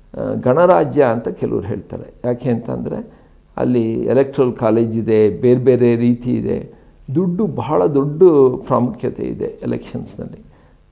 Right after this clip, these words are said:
ಆ, ಮೂರು ಜನ ಎಷ್ಟು ದುಡ್ಡಿದೆ ಅಂತಂದರೆ ಹದಿನಾರು ಕೋಟಿ, ಅಮೆರಿಕ ಪಾಪ್ಯುಲೇಷನ್ ಮೂವತ್ನಾಲ್ಕು, ಮೂವತ್ತೈದು ಕೋಟಿ. ಹದ್-, ಮೂರು ಜನದ ಹತ್ರ ಎ-, ಮೂರು ಜನ,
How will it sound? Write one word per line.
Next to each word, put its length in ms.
ಆ, 180
ಮೂರು 400
ಜನ 180
ಎಷ್ಟು 200
ದುಡ್ಡಿದೆ 400
ಅಂತಂದರೆ 640
ಹದಿನಾರು 400
ಕೋಟಿ, 360
ಅಮೆರಿಕ 360
ಪಾಪ್ಯುಲೇಷನ್ 680
ಮೂವತ್ನಾಲ್ಕು, 600
ಮೂವತ್ತೈದು 420
ಕೋಟಿ. 340
ಹದ್-, 340
ಮೂರು 340
ಜನದ 260
ಹತ್ರ 200
ಎ-, 280
ಮೂರು 280
ಜನ, 180